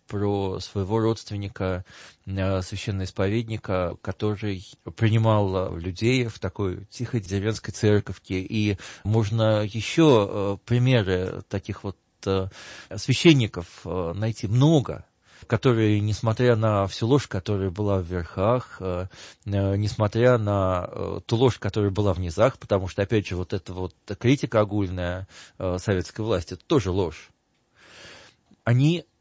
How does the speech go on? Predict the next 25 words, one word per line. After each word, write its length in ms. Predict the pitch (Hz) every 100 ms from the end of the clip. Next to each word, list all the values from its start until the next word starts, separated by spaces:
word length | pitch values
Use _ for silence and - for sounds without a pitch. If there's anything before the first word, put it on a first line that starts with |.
| _ _ -
делали 480 | 107 110 131 156 147
свое 300 | - 127 123
дело, 480 | 113 101 85 104 _
они 320 | - 110 120 120 -
пасли 320 | 120 - 127
души 340 | 104 110 - 101
людей, 460 | 98 101 156 180 -
они 180 | 110
обращали 580 | 120 113 120 - 117 90
их 120 | 87
к 80 | -
Богу, 480 | 90 127 175 123 107
и 60 | -
они 220 | 98 120
приводили, 500 | - 113 123 117 160
вели 220 | 120 139
их 80 | 123
к 60 | 104
Богу. 440 | 98 104 92 85 _ _ -
Э, 260 | - 123 117
все 160 | -
это 100 | 143
тоже 280 | 127 143 139
было, 320 | 139 143 117
и 400 | 101 110 107 107